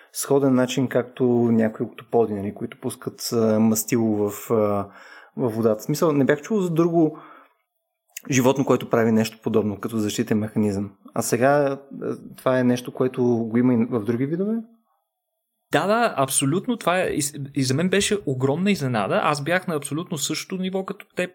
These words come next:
Speaker 2: Бях чувал само за
Speaker 1: <laughs>
Speaker 2: отново
Speaker 1: На същото ниво като
Speaker 2: цефалопод.
Speaker 1: тебе, да.
Speaker 2: Не,
Speaker 1: Също
Speaker 2: не,
Speaker 1: така.
Speaker 2: имам предвид, че също бях чувал само за да,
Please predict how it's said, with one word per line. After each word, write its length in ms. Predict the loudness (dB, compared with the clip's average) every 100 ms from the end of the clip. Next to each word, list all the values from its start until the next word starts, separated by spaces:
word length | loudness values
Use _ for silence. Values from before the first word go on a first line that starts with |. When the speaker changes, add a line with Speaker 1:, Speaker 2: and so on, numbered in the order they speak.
| _ -6
Speaker 2:
Бях 240 | -4 -4
чувал 260 | -8 -8 -4
само 320 | -4 -4 -4
за 480 | -2 0 0 2 0
Speaker 1:
<laughs> 60 | 0
Speaker 2:
отново 300 | 0 2 4
Speaker 1:
На 100 | 4
същото 360 | 4 2 4 4
ниво 220 | 6 4
като 40 | 4
Speaker 2:
цефалопод. 180 | 0
Speaker 1:
тебе, 240 | 2 0 -2
да. 60 | -6
Speaker 2:
Не, 60 |
Speaker 1:
Също 220 | -10 -4 0
Speaker 2:
не, 160 | 2
Speaker 1:
така. 120 | 4
Speaker 2:
имам 260 | 4 4 2
предвид, 500 | 0 0 -4 -4 -8
че 380 | 0 2 2 0 -8
също 380 | -6 -6 -6
бях 260 | 0 0 -2
чувал 260 | -4 -2 0
само 280 | 0 0
за 160 | -2 -2
да, 220 | -2 -2